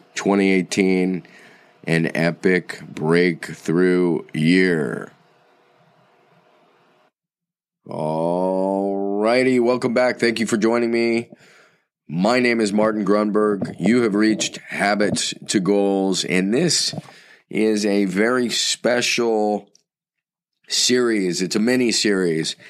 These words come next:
It's going to be at least the eight steps. So we're gonna release eight podcast episodes, eight steps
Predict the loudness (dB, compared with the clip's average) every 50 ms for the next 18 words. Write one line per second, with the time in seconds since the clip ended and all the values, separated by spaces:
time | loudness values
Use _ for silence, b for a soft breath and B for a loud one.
0 | B B B B B B B B B -2 0 2 2 2 0 -2 -4 -6 b b
1 | b b b b _ _ _ _ _ _ _ _ _ _ _ _ _ _ _ _
2 | _ _ _ _ 0 2 2 2 0 0 -2 -2 -2 0 0 2 2 2 0 0
3 | 0 2 2 2 2 2 2 2 0 -2 -4 -2 0 0 0 2 2 2 0 0
4 | 0 -2 -4 -4 -4 -4 -2 0 0 0 0 0 -2 -2 -4 -8 -8 -8 -8 -12
5 | -14 _ _ b b b b b b b b b b b b b b _ _ _
6 | _ _ _ -8 -4 -2 0 0 0 0 0 0 0 0 2 2 2 2 2 2
7 | 0 -2 -4 -4 0 0 2 4 2 2 0 -2 -8 _ _ _ _ -18 -6 -2
8 | 0 2 2 2 0 -2 -4 -2 -2 -2 -2 -2 -2 -2 -2 -4 -6 -10 -6 -4
9 | -2 -2 -2 -2 -2 -2 -2 0 0 0 0 0 0 0 0 -2 -2 -4 -6 -10
10 | -10 -12 -16 b b b b b b b b b b b _ _ _ _ _ _
11 | _ _ _ _ _ _ _ -2 0 2 2 0 0 -4 -6 -2 0 0 0 2
12 | 0 0 -2 -4 -6 -6 -6 -8